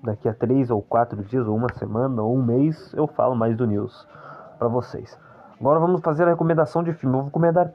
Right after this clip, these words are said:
três filmes pra vocês. Três filmes bons que eu vi. E um filme eu quero que vocês passem longe, não cheguem perto dessa porcaria de filme, porque eu perdi mais de uma hora e quarenta minutos nisso, né?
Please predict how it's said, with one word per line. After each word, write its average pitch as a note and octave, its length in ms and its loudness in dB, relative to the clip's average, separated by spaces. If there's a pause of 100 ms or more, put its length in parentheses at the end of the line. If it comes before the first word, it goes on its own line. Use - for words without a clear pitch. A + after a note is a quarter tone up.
três G3+ 420 4
filmes E3+ 300 2
pra D#3+ 140 0
vocês. A#2+ 420 -4
Três C3+ 240 0
filmes D3 240 0
bons C3 300 0
que - 80 0
eu B2 80 4
vi. A#2 260 2 (440)
E D#3 140 6
um A3 100 6
filme G#3 300 0
eu G#3+ 40 4
quero G3+ 200 2
que - 20 -10
vocês F#3 240 0
passem F#3+ 400 0
longe, E3+ 540 4
não D3 320 -2
cheguem E3 280 -2
perto D#3+ 400 0
dessa C3 220 -6
porcaria A#2+ 480 0
de A#2 140 -8
filme, B2+ 260 -2
porque - 260 -4
eu B2+ 80 4
perdi B2 320 0
mais C#3 300 2
de D#3 80 -6
uma D#3 120 0
hora C3+ 180 4
e D3 40 -2
quarenta C3+ 300 -2
minutos B2 340 -2
nisso, A#2+ 440 -2 (720)
né? G#2+ 220 0